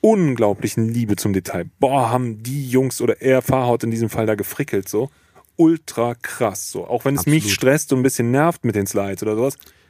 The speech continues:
Speaker 1: Also Hut ab, das ist so eine runde, krasse Produktion.
Speaker 2: Ja, das
Speaker 1: Also
Speaker 2: ist wirklich Ami-Level an, äh, Produktion. Das war, glaub ich, immer auch das, mit dem sich Kollega vergleichen wollte. Bei ihm hat es sich aber nie so richtig angehört. Aber das hier ist halt wirklich
Speaker 1: Es
Speaker 2: top,
Speaker 1: ist irgendwie
Speaker 2: top of the
Speaker 1: deutsch.
Speaker 2: notch.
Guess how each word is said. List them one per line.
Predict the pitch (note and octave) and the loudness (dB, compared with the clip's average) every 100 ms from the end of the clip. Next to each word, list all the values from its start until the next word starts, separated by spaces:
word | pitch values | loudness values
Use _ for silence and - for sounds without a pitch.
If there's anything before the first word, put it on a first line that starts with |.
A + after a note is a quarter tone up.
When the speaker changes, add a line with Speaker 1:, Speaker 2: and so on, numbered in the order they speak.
| _ - | _ -4
Speaker 1:
Also | A2+ A2 A2 A2 A#2 - | -2 0 -2 -4 -4 -6
Hut | E3+ G3 - | -6 -6 -6
ab, | C3 - | -6 0
das | A2 A2+ | 0 0
ist | - | -8
so | - E3 D#3 | 0 0 0
eine | B2+ B2+ | 0 2
runde, | A2 - C#3+ F3 D#3 C#3+ | 2 2 2 4 0 0
krasse | - C3 B2+ C#3 B2 A2+ | -2 -4 0 2 2 2
Produktion. | - A2+ - C3+ C#3 | 0 -2 2 2 4
Speaker 2:
Ja, | B2+ | 4
das | A#2+ | 4
Speaker 1:
Also | A2+ | 4
Speaker 2:
ist | C#3+ - | 0 0
wirklich | D3 C#3+ - | 0 0 -2
Ami-Level | B2 B2 G#2 G2+ G2+ | 2 2 2 2 -2
an, | G2+ G2 F#2+ | -2 -2 -2
äh, | G2 G2 | -2 -2
Produktion. | - G2 G2 - G2+ | -4 -4 -4 -2 -2
Das | G2+ A2 | -2 0
war, | A#2+ | 2
glaub | A#2+ | 2
ich, | A2+ | 0
immer | - A#2+ | 0 0
auch | A2+ | 0
das, | - A#2 | -2 0
mit | A#2 G#2+ | 0 0
dem | A#2 | 0
sich | A2+ | 0
Kollega | - A2+ C3+ | 0 2 4
vergleichen | C3+ B2 B2 B2 C3+ | 2 2 2 2 0
wollte. | A#2+ C3 C#3+ | 2 0 0
Bei | - | -2
ihm | A#2 A2+ G#2+ _ | -2 -2 -4 _
hat | - A#2 | -8 -8
es | - | -8
sich | A2+ - | -10 -6
aber | G#2 | -4
nie | G#2 A2 | -4 -4
so | A2+ A2 | -4 -4
richtig | G#2+ - | -4 -4
angehört. | G#2+ A#2+ B2+ C3 - - - | -2 0 0 -4 -10 -20 -10
Aber | - G#2+ | 0 4
das | A#2+ - | 4 4
hier | B2 | 2
ist | |
halt | A#2+ F2+ | 2 0
wirklich | A2 G#2+ - _ _ _ _ _ - | -2 -4 -14 _ _ _ _ _ -10
Speaker 1:
Es | C3+ | -2
Speaker 2:
top, | - | -2
Speaker 1:
ist | - | -2
irgendwie | D#3+ E3+ C#3+ | 0 0 2
Speaker 2:
top | B2 B2+ | 2 2
of | |
the | A#2 | 2
Speaker 1:
deutsch. | A#2 | 0
Speaker 2:
notch. | A2 A2 - | 0 0 -6